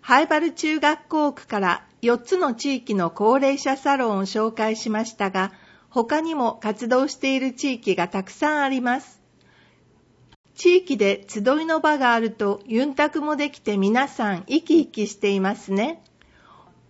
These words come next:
本会では、レクリエーションに使う用具も貸し出しているので、ぜひご利用ください。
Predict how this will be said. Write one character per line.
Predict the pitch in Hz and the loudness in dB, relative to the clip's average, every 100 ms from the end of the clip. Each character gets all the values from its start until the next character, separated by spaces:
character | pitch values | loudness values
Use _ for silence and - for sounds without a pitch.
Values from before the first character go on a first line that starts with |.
| _ _ _ _ _ | _ _ _ _ _
本 | 349 392 | 0 0
会 | - 262 240 | 2 0 2
で | 226 | 0
は、 | 214 208 - _ _ | 0 0 -4 _ _
レ | 220 | 2
ク | 220 311 | 4 2
リ | 320 | 4
エ | 339 | 2
ー | 339 | 0
シ | - | 0
ョ | 262 | 0
ン | |
に | 226 202 | 0 -2
使 | - - 233 226 | -6 -2 0 0
う | 220 - | -2 -2
用 | 214 269 | 2 2
具 | 294 339 | 2 0
も | 254 | 0
貸 | 214 180 - | -2 -8 -4
し | |
出 | 247 269 | -4 -4
し | - | -4
て | 269 262 | -2 0
い | |
る | 269 | 0
の | 262 208 | -2 0
で、 | 202 202 - | 0 -2 -4
ぜ | 285 339 | -2 0
ひ | 311 | -2
ご | 233 208 | 0 0
利 | 202 | 2
用 | 240 247 | 0 0
く | 254 254 | -4 -4
だ | 262 | -4
さ | - 254 | -2 -2
い。 | 240 | -2